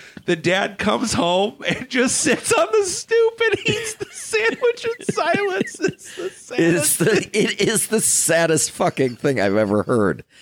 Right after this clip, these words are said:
Speaker 2: Like, oh my God. Like, just
Speaker 1: I'd
Speaker 2: the
Speaker 1: forgotten about
Speaker 2: Yeah.
Speaker 1: that. Don't remind me
Speaker 2: Just
Speaker 1: of
Speaker 2: the
Speaker 1: these
Speaker 2: kid that,
Speaker 1: terrible
Speaker 2: like, the
Speaker 1: things.
Speaker 2: thought to, like, he's gonna make a sandwich. Like,
Speaker 1: Yeah,
Speaker 2: oh my,
Speaker 1: that
Speaker 2: that's
Speaker 1: kid,
Speaker 2: just
Speaker 1: and
Speaker 2: the
Speaker 1: the kid
Speaker 2: saddest.
Speaker 1: just sat out there for, like, an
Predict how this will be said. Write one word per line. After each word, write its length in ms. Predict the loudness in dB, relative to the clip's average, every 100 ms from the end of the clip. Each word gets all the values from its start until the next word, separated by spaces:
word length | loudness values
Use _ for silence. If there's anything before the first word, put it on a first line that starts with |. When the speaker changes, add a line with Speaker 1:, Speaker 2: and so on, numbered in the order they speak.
| -20 -20 -20 _ -2
Speaker 2:
Like, 460 | 2 2 0 -4
oh 360 | 0 2 4 2
my 260 | 2 0 -2 _
God. 320 | -2 0 0
Like, 160 | 0 0
just 240 | 0 0
Speaker 1:
I'd 60 | 0
Speaker 2:
the 40 |
Speaker 1:
forgotten 520 | -2 -4 -6 -4 -4
about 280 | -2 0 2
Speaker 2:
Yeah. 60 | 4 4 2
Speaker 1:
that. 100 | 0 -8 -10
Don't 160 | -8
remind 580 | -8 -16 _ -8 -6 -4
me 80 | 0
Speaker 2:
Just 240 | 2 2 2
Speaker 1:
of 20 |
Speaker 2:
the 80 | -2
Speaker 1:
these 120 | -2
Speaker 2:
kid 220 | -2 0 2
that, 40 |
Speaker 1:
terrible 160 | 0 2
Speaker 2:
like, 160 | 0
the 160 | 2 -2
Speaker 1:
things. 40 | -2 -2
Speaker 2:
thought 260 | 0 0
to, 120 | 0
like, 200 | 0 0
he's 180 | 2 0
gonna 160 | 0 -2
make 280 | 0 -2 0
a 80 | -2
sandwich. 580 | 0 0 0 0 0
Like, 80 | 0
Speaker 1:
Yeah, 120 | -2 0
Speaker 2:
oh 200 | 0 2
my, 100 | 0
Speaker 1:
that 80 | 2
Speaker 2:
that's 240 | 2 2
Speaker 1:
kid, 80 | 0
Speaker 2:
just 120 | 2
Speaker 1:
and 80 | 0
Speaker 2:
the 40 |
Speaker 1:
the 60 | 2
kid 60 | 2
Speaker 2:
saddest. 180 | 2 0
Speaker 1:
just 120 | 0
sat 180 | -2 -2
out 140 | -2
there 100 | -4
for, 140 | -4 -4
like, 160 | -2
an 120 | -4